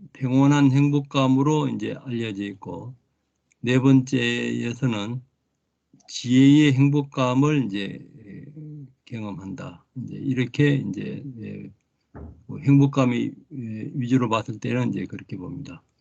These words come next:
그래서 이제, 예, 그렇게 보면서, 어, 사라짐만 보고 또 일어난 것들은 전부 다 사라지니까 일어난 것들은 전부 다 조건 따라 일어난 것들은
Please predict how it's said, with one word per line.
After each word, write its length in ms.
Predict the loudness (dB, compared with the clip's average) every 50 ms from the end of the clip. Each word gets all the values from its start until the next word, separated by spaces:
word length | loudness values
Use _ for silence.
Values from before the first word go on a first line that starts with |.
| _ _ _ _ _ _ _ _ _ _ _ -14 -14 _ _ _
그래서 420 | _ 4 6 8 8 8 8 8 6
이제, 440 | 6 4 2 0 -2 -2 -4 -6 -8 -12 -18 _ _ _ _ _ _ _ _ _ _ _ _
예, 480 | -10 -10 -8 -8 -8 -8 -8 -6 -6 -8 -4 0
그렇게 240 | 0 0 2 2 2
보면서, 640 | 2 4 4 6 4 4 2 2 2 2 2 2 0 -4 _ _ _ _ _ _ _ _ _ _ _ _ _
어, 600 | _ -14 -12 -10 -10 -8 -8 -8 -8 -8 -8 -8 -8
사라짐만 680 | -2 0 2 4 4 2 2 0 -2 0 -2 -2 -2
보고 580 | -2 -4 -4 -4 -2 0 2 2 4 2 2 -2 -8 _ _ _ _ _ _ _ _ _ _ _ _ _ _ _
또 880 | -8 -6 -6 -6 -6 -6 -6 -6 -6 -6 -6 -6 -6 -6 -6 -8 -8 0
일어난 460 | 0 4 6 6 6 6 6 4 4
것들은 400 | 2 2 2 2 2 4 4 2
전부 200 | 0 -2 -4 -2
다 160 | -2 -2 -4
사라지니까 920 | -4 -2 0 0 2 2 0 0 -2 -2 -4 -6 -2 0 0 0 0 0 -2 -2
일어난 440 | -2 0 2 2 2 2 0 0
것들은 480 | -2 -2 -2 -2 0 0 2 2 2 2
전부 240 | 0 -2 -4 -4 -2
다 180 | -2 -4 -4
조건 480 | 0 0 0 0 2 2 2 2 0 -4
따라 340 | -6 -6 -4 -4 -4 -4 -4
일어난 420 | -4 -4 -4 -4 -2 -2 -2 -2 -4
것들은 460 | -4 -6 -6 -2 2 4 4 4